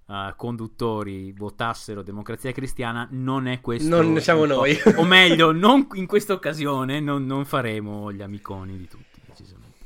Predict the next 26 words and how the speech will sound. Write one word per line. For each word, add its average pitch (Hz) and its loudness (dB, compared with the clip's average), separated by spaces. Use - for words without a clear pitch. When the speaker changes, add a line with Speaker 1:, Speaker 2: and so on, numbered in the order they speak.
Speaker 2:
Giusto, 151 0
Speaker 1:
Io 190 6
di-, 180 0
Speaker 2:
quindi 294 6
Speaker 1:
io 247 4
direi, 220 2
io 214 -2
direi 240 0
di 165 -4
partire, 143 0
cominciamo 123 -4
coi 156 0
premi, 135 -4
eh. 87 -12
Speaker 2:
Cominciamo 214 4
coi 214 2
premi, 269 4
quelli 233 4
che 226 0
f-, - -14
quelli 214 -2
che 214 -16
facciamo 185 -2
fuori 175 0
relativamente 151 0
facile. 123 -2